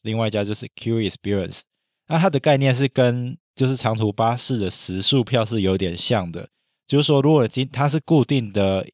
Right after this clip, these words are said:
几个路线在跑，那如果你今天到某个点非常想留在这里的话，那你就可以这边下车。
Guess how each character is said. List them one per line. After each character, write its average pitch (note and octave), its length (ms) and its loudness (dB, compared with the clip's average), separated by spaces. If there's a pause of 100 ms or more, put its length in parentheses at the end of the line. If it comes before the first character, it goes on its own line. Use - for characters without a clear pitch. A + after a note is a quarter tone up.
(180)
几 F#2 220 -4
个 G2+ 180 -2
路 A2+ 240 2
线 A2 260 -2
在 G#2+ 220 0
跑， - 320 -8 (200)
那 B2 220 4
如 C3 140 4
果 C#3 160 4
你 G#2 120 -4
今 B2 280 -6
天 B2 200 0
到 B2 140 2
某 F#2 220 0
个 F2+ 100 -2
点 F2 240 -4
非 C3+ 180 -2
常 G#2 220 0
想 E2+ 380 -2 (400)
留 G#2 180 0
在 B2 100 4
这 A#2+ 200 2
里 F#2+ 80 0
的 F2 120 -2
话， G2 300 0 (320)
那 A2+ 220 0
你 F#2+ 60 -8
就 A#2 120 -2
可 A#2 100 -2
以 G2 60 -2
这 G#2 140 -2
边 G#2+ 200 0
下 G#2 300 0
车。 G2+ 360 -4